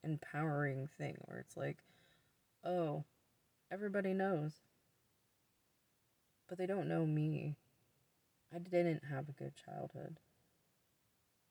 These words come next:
Pictures can tell a really pretty story, but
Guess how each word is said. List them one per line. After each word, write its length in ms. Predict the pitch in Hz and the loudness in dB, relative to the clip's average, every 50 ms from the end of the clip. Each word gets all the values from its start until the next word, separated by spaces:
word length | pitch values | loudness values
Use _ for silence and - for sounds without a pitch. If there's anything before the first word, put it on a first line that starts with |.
| _ _ _ | _ _ _
Pictures 340 | - 170 156 - 131 135 156 | -12 -10 -10 -8 -8 -8 -6
can 120 | - 160 156 | -6 -6 -4
tell 220 | 156 156 156 160 | -2 0 2 2
a 60 | 165 | 4
really 320 | 165 170 170 170 170 165 160 | 4 6 6 8 8 6 4
pretty 280 | - - 165 170 170 | 2 0 0 0 0
story, 560 | 165 - - 170 175 170 151 - - - 156 - _ _ _ _ _ _ _ _ _ - | -2 -2 0 2 2 2 2 0 -4 -8 -14 -18 _ _ _ _ _ _ _ _ _ -4
but 340 | 156 147 147 147 143 147 | -2 0 0 2 2 2